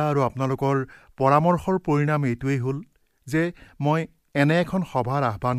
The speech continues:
কৰিলো, য'ত এন চি চিৰ মুৰব্বী, এন এছ এছ, স্কাউট এণ্ড গাইড, ৰেড ক্ৰছ আৰু নেহৰু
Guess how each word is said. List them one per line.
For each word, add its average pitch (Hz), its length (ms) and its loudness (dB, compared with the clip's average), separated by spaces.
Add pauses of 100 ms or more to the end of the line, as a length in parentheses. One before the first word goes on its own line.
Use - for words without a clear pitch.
কৰিলো, 131 260 -4 (400)
য'ত 160 160 2 (340)
এন 143 140 2
চি 180 80 0 (100)
চিৰ 170 140 0 (100)
মুৰব্বী, 131 400 -2 (340)
এন 120 140 -2
এছ - 80 -10 (100)
এছ, 135 100 -8 (420)
স্কাউট 151 380 2
এণ্ড 156 160 -2
গাইড, 131 240 -2 (300)
ৰেড 131 240 0
ক্ৰছ 127 220 -2 (120)
আৰু 120 120 -2 (440)
নেহৰু 139 280 2